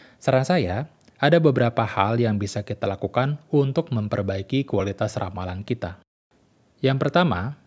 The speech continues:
kita bisa perbesar datanya. Kalau menggunakan data C A C satu bulan ke belakang dirasa kurang akurat merepresentasikan data sebenarnya,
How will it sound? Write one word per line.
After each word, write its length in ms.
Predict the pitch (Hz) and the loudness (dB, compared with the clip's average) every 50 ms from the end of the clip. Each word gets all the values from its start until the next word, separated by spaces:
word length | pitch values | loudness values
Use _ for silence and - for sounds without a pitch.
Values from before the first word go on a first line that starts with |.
| _ _ - | _ _ -4
kita 240 | - 127 120 - 170 | -4 -2 0 2 2
bisa 480 | 156 127 113 107 - - 135 127 131 127 - | 2 2 -2 -4 -4 -2 0 0 0 0 -2
perbesar 400 | - 107 98 98 92 - 110 107 | -4 -4 -4 -6 -6 -6 -6 -6
datanya. 480 | 101 98 - - 92 90 90 95 - _ _ _ _ _ _ _ _ _ _ _ _ _ - | -6 -6 -4 -4 -6 -6 -6 -10 -14 _ _ _ _ _ _ _ _ _ _ _ _ _ -2
Kalau 240 | - 131 135 139 139 | 0 2 4 4 4
menggunakan 720 | 139 135 127 131 127 127 123 120 - - 160 185 190 165 | 2 4 4 4 4 2 0 0 0 2 2 4 4 4
data 240 | 127 117 - 113 110 | 2 2 2 0 -2
C 160 | 107 - 120 | 0 0 -2
A 160 | 113 107 98 | -2 -2 -2
C 320 | 95 - - 123 131 147 151 | -6 -4 -2 0 0 0 0
satu 320 | - 143 123 - 113 101 | 0 -2 -2 -2 -2 -4
bulan 240 | 95 104 98 98 104 | -2 -2 -2 -2 -2
ke 160 | 104 104 95 | -4 -6 -6
belakang 560 | 95 98 95 95 - - 107 104 107 107 101 | -4 -4 -6 -6 -6 -4 -4 -4 -4 -4 -4
dirasa 480 | 104 104 107 113 120 - - 175 175 - | -4 -4 -4 -4 -4 -2 -2 -4 -2 0
kurang 240 | 127 113 110 107 - | -2 0 0 0 -2
akurat 560 | - 107 - - 107 98 101 110 127 - - | -4 -8 -8 -6 -4 -2 0 0 -2 -2 -2
merepresentasikan 1120 | 127 113 107 104 98 - - 107 - - 107 101 95 92 - 110 98 - 101 98 98 95 | -4 -2 0 -2 -2 -2 -4 -4 -2 -2 -2 -2 -2 -4 -4 -6 -4 -4 -4 -4 -4 -4
data 240 | 98 98 - 98 95 | -6 -4 -4 -6 -6
sebenarnya, 720 | - - 104 95 98 107 139 165 175 123 92 90 101 143 | -4 -6 -6 -4 -2 -2 0 0 0 -2 -4 -4 -6 -8